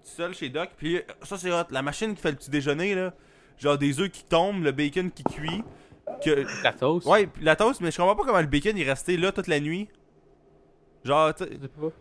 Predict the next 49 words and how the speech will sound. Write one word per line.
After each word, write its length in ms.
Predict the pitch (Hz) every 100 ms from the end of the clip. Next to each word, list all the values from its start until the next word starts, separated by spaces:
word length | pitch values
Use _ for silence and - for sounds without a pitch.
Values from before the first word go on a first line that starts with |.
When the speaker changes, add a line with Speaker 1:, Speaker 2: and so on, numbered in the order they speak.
| -
Speaker 1:
il... 320 | - 143 139 143
Doc, 220 | 214 233
là, 140 | 214
c'est, 220 | 214 139 135
parce 220 | 160 151
que, 80 | 151
tu 80 |
sais, 80 | 226
il 40 | 220
faut, 200 | 151 139 131 - - _
faut 160 | - 202
que 60 |
Doc 220 | 135 202 196
l'ait 140 | 139
mis 100 | 139
la 180 | 160 127
veille, 380 | 110 135 160 185
mettons, 400 | 135 - 151 180 -
après 240 | 113 143
avoir 220 | 139 131
déjeuné. 300 | 127 127 123 175
Fait 140 | 139
que 120 | -
le 60 | 123
bacon 320 | 123 131 208
est 40 | 170
resté 240 | 123 135
là, 100 | 156
genre, 240 | 139 107
une 140 | 120 123
journée 300 | 120 113 143
au 80 | 147
complet. 460 | 127 113 120 131 - - _ - - - - _ _ _ _ -
Au, 100 | 160
au... 260 | 185 175
au, 300 | 185 156 175
Speaker 2:
Ouais, 100 | 180
ben 460 | 151 139 139 135 135
Speaker 1:
au 60 |
pire, 180 | 170 190
il 100 | 214
l'a 80 | 175
mis 160 | 170 208
avant 180 | 151 190
de 60 |
partir 280 | 175 - 180 -
à 60 |
la 100 | 92
kermesse, 720 | - - 160 190 - - -